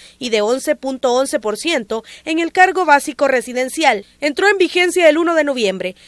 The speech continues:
y con esto se buscaba que de aplicarse un impuesto no hubiera perjuicio para la población. En la plenaria del jueves veintinueve de octubre en la Asamblea Legislativa,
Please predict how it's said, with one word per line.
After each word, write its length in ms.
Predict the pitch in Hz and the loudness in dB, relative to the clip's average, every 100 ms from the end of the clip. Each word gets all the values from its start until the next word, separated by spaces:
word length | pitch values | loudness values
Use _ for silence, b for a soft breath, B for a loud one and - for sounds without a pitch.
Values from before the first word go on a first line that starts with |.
| b | b
y 120 | 247 | -8
con 200 | 220 220 | -4 0
esto 260 | 254 294 403 | 2 2 0
se 120 | 277 | 0
buscaba 500 | 226 214 - 302 294 | 0 -2 0 2 2
que 140 | 294 | 2
de 100 | 262 | 2
aplicarse 540 | 240 233 220 285 302 294 | 2 0 -2 0 2 0
un 100 | 285 | 0
impuesto 520 | 254 233 277 294 349 | -4 2 2 2 0
no 120 | 294 | 0
hubiera 320 | 277 277 285 | 0 2 0
perjuicio 560 | 277 240 226 247 - 247 | 2 -2 -2 -4 -2 -2
para 220 | 233 208 | 0 0
la 100 | 196 | 0
población. 680 | 190 233 254 247 339 269 208 - - - - 170 170 165 - 202 214 202 196 175 170 170 165 165 - - | -2 -2 -2 -2 -2 -2 -4 -12 -12 -10 -10 -10 -10 -12 -10 -10 -8 -10 -12 -12 -12 -10 -10 -12 -12 -8
En 120 | 302 | 0
la 120 | 339 | 0
plenaria 420 | 330 330 349 381 415 | 2 0 2 2 2
del 140 | 311 | 0
jueves 340 | 254 320 320 | 0 0 2
veintinueve 480 | 269 277 254 269 311 | -2 -4 -2 -2 0
de 80 | 254 | 0
octubre 440 | 214 - 302 349 | -2 -4 -2 0
en 100 | 285 | 0
la 80 | 226 | 0
Asamblea 360 | 214 226 254 277 | -2 -2 0 0
Legislativa, 760 | 247 233 233 262 339 254 185 | 0 -4 -4 -4 -2 -2 -4